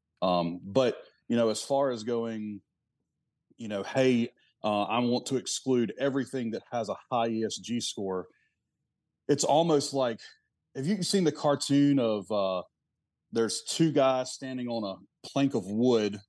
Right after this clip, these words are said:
Uh, one of the guys is on land. The other guy is kind of hanging, you know, off of a cliff, but standing on the plank of wood. But the guy that's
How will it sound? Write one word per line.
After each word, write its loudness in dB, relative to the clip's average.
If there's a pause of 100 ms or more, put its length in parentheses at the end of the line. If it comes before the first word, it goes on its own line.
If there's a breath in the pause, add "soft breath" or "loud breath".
(160)
Uh, -4
one 4
of 2
the 2
guys 2
is -10
on -2
land. -2
The -2
other -4
guy -2
is -12
kind -8
of -8 (220)
hanging, 2 (180)
you 0
know, 4
off 0
of -2
a -4
cliff, 0
but -4
standing 0
on 0
the -4
plank -2
of -6
wood. 2
But -4
the -4
guy 0
that's -6